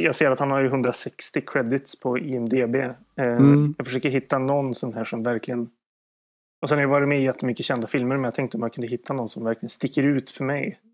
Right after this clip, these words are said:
Speaker 1: Inte på rak arm. Nej, men absolut, det är, det, det är en bra... Det är en bra cast, liksom. Det, man kan väl redan nu kanske säga att den är bästa av dem vi har sett till idag. Va-, alltså, oavsett om man, om man tycker om skådisarna som är med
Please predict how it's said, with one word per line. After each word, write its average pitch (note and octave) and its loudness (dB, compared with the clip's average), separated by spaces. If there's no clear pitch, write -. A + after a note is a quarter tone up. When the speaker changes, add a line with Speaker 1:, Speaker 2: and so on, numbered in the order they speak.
Speaker 1:
Inte B2+ -6
på C3+ -2
rak A#2 -2
arm. D3 -2
Nej, C#3+ 2
men C#3 0
absolut, C#3 0
det C3+ 2
är, C3 2
det, C3+ -2
det A#2+ 0
är B2 0
en B2+ -4
bra... A#2+ 0
Det C#3+ 0
är C3 0
en B2 0
bra C3+ 4
cast, - -4
liksom. - -8
Det, C#3+ 0
man C3+ -2
kan C#3 0
väl A#2+ 2
redan A#2+ 0
nu B2+ 0
kanske A#2+ -4
säga A2+ 0
att G#2+ -6
den A#2+ -8
är A#2 -4
bästa A#2+ -2
av G#2+ -2
dem A#2+ -4
vi A2+ -4
har A2+ -2
sett - -10
till B2+ -4
idag. C3 -2
Va-, D#3 2
alltså, D3 2
oavsett C#3+ 2
om C3+ 0
man, C3 0
om - 0
man C3 2
tycker D#3+ 2
om D3 4
skådisarna A#2 -2
som B2 -8
är B2 -6
med B2 -6